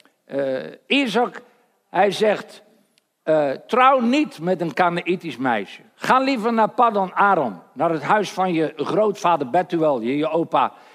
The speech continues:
En trouw met een van je nichten, de dochters van je oom Laban." In die tijd ging dat zo, want je had nog niet zoveel mensen op aarde. En uiteindelijk komen we allemaal van Adam en Eva af. Dus in het begin is dit heel erg herkenbaar.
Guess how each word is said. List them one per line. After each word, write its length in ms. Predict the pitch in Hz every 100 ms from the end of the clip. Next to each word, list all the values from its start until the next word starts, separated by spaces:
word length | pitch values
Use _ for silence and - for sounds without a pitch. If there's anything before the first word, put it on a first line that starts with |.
| - _
En 180 | - 165
trouw 280 | 240 240 240
met 280 | 220 208 -
een 260 | 220 208
van 160 | 147 185
je 80 | 175
nichten, 480 | 196 208 - 185
de 140 | 151 143
dochters 380 | 202 - 196 -
van 160 | 180
je 120 | 175
oom 240 | 175 170 160
Laban." 560 | 170 175 131 123 113 - _
In 160 | - 202
die 200 | 202 240
tijd 280 | 240 214 180
ging 260 | - 233
dat 180 | 214 160
zo, 440 | - 147 139 185 - _ _
want 180 | 185 180
je 60 |
had 120 | 208
nog 140 | 185 202
niet 160 | 208
zoveel 280 | 185 170 190
mensen 380 | 180 208 208 170
op 180 | 151 -
aarde. 560 | 143 139 123 123 147 165 - _
En 120 | -
uiteindelijk 500 | 165 170 185 185 160
komen 260 | 165 160
we 60 | 156
allemaal 800 | 156 160 165 208 226 165 110 - _ _
van 340 | - 156 143
Adam 380 | - 135 127 127
en 120 | 131
Eva 360 | 143 139 120 113
af. 240 | - 156
Dus 180 | 151 147
in 140 | 160
het 120 | 160 131
begin 520 | 151 - 214 165 160
is 240 | 156 143
dit 200 | - 156
heel 300 | 127 156 156
erg 260 | 143 139 120
herkenbaar. 840 | 123 131 - 185 147 113 95 104